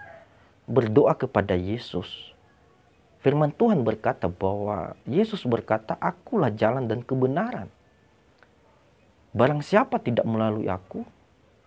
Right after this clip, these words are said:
maka dia tidak akan sampai kepada Bapa." Ya. Jadi ada, apakah ada masalah kalau kita berdoa kepada Yesus? Tidak ada masalah. Karena dia adalah Tuhan.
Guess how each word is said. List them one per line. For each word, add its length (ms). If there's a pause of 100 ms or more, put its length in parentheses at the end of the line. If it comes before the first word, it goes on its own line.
(540)
maka 320
dia 240
tidak 320
akan 240
sampai 400
kepada 320
Bapa." 480 (800)
Ya. 300 (1200)
Jadi 320
ada, 320 (160)
apakah 480
ada 160
masalah 480
kalau 160
kita 240
berdoa 400
kepada 400
Yesus? 320
Tidak 240
ada 160
masalah. 560 (880)
Karena 240
dia 240
adalah 320
Tuhan. 400